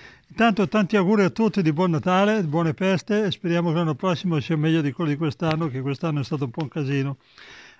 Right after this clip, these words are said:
Anno bisesto, anno funesto, non vediamo l'ora che finisca. Allora, le poesie del Pascoli. Sono due poesie natalizie del Pascoli.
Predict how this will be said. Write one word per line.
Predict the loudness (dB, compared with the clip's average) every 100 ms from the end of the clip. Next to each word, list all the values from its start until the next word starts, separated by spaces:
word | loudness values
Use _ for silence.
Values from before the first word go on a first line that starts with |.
| -6
Anno | 0 0 2
bisesto, | 2 2 2 0 -2
anno | 0 -2
funesto, | 0 0 2 0 -2 -2 0
non | -2
vediamo | 0 0 0 0
l'ora | 0 -2
che | -2
finisca. | 0 0 0 -4 -6 _ _ _ -14 -14 -14 _ _ _ _ _ _ _
Allora, | 0 4 4
le | 4 2
poesie | 4 4 4
del | 2 0
Pascoli. | -2 -2 -2 -2 -2 -6 -16 -18
Sono | -4 -2
due | 2 2
poesie | 4 4 6 6 4 2 -4 -16 _ _ _ -4
natalizie | 0 2 4 2 2 0
del | 0 0
Pascoli. | -2 -4 -4 -6